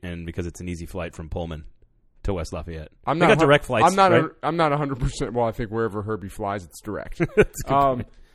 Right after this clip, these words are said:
Speaker 2: I'm not a hundred percent sure he's doing that game. He does most of the Saturday night, but sometimes when there's some logistical,
Speaker 1: Yep.
Speaker 2: you know, things going on there, it, where it
Speaker 1: Old
Speaker 2: makes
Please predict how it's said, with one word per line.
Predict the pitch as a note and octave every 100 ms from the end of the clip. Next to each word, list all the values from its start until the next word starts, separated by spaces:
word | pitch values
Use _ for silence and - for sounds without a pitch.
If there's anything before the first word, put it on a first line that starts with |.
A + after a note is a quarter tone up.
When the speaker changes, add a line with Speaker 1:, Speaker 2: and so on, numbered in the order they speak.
| _ _ _ _ -
Speaker 2:
I'm | E3+
not | F3+
a | D3+
hundred | D#3
percent | C3+ D3 A#2+
sure | C3+
he's | B2+ C#3
doing | C3+ B2+
that | A2+
game. | - A#2+ B2+
He | C3+
does | B2+ G#2+
most | A#2 B2 -
of |
the | A#2+
Saturday | A#2+ C3+ C3
night, | B2
but | A#2 B2
sometimes | - B2+ B2 A2+
when | A#2
there's | G#2+
some | - G2+
logistical, | G#2 G#2+ - A2+ G#2+ F#2+ G2 - - -
Speaker 1:
Yep. | F#2 - -
Speaker 2:
you | A#2
know, | G2
things | F2+ A#2 A2 F#2+
going | G#2 G2+
on | G2+ G2+
there, | G2 F#2+
it, | - G2+ F2 F#2
where | G#2 G2
it | - G#2+
Speaker 1:
Old |
Speaker 2:
makes | D3